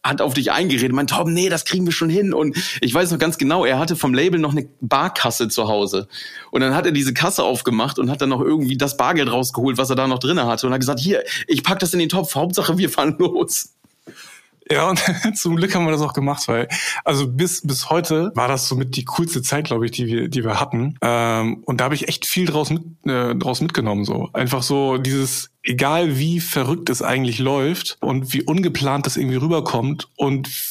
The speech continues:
Speaker 2: wie sehr du vielleicht, wenn du auf der Autobahn im Stau stehst, glaubst du, äh, das Konzert fällt aus, weil du nicht rechtzeitig ankommst. Es klappt immer alles. Wenn man a-,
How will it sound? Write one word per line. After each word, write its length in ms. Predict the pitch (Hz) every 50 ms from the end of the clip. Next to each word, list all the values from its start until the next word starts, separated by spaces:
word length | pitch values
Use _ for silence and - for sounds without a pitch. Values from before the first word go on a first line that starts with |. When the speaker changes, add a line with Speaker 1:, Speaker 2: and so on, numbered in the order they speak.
| - - -
Speaker 2:
wie 200 | 139 139 135 135
sehr 320 | 120 120 127 139 151 165
du 120 | 165 160
vielleicht, 520 | 139 - 156 147 139 139 143 - - - - -
wenn 140 | 139 143
du 140 | 139 135 - - - -
auf 120 | - -
der 120 | - -
Autobahn 520 | - 147 151 147 135 135 131 135 135 135 -
im 120 | - 135
Stau 340 | 123 - 127 127 139 151 190
stehst, 400 | - - - - 135 131 127 -
glaubst 400 | - 131 139 139 - - - -
du, 380 | 143 135 131 127 131 123 - -
äh, 300 | - - - 104 101 - 98 -
das 200 | - 127 127 -
Konzert 300 | - 123 - 160 160 -
fällt 160 | 151 127 120
aus, 180 | 117 120 127
weil 80 | 135 127
du 60 | 123
nicht 140 | 117 123 117
rechtzeitig 300 | 127 123 - 123 117 -
ankommst. 480 | 131 143 143 - 131 123 151 - - - - - - - - - - - - _ -
Es 180 | - - -
klappt 420 | - - - 160 175 - - - - _ _ _ -
immer 520 | 151 156 190 196 190 185 196 208 - - _ _ _
alles. 540 | - 147 156 160 123 107 - - - - - _ - - - - - - _ _ _ -
Wenn 100 | 143 139
man 200 | 147 139 143 -
a-, 100 | -